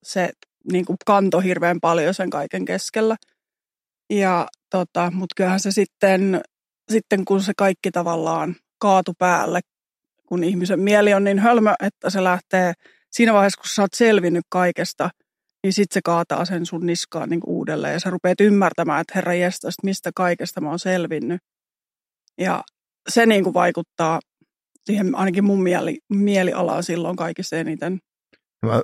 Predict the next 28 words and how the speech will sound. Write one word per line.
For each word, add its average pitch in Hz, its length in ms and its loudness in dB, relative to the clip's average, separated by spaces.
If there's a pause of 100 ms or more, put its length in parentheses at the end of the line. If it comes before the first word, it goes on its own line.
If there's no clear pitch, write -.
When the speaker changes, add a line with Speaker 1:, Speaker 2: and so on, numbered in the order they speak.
(140)
Speaker 2:
mä 131 120 4
ymmärrän 123 580 4
ja 113 140 0
uskon, 123 380 0
mulla 113 180 0
ei 104 60 -2
tietenkään 110 420 -2
ole 104 120 -2
pienintäkään 104 640 -2 (440)
kokemusta 110 580 0
siihen, 101 340 0
mitä 101 240 -4
kaikkea 95 400 -4
sä 107 100 -2
oot 101 120 -4
joutunut 104 440 0
elämään. 113 460 2 (360)
Mennään 165 500 6 (120)
ihan 160 440 4 (560)
siitä 123 360 0
sun 117 260 0 (520)
lapsuudesta 120 760 0 (220)
lähtien. 120 520 2
Oot 165 180 0
sä 196 60 2
aina 160 260 4
halunnut 104 480 2
poliisiksi? - 640 -2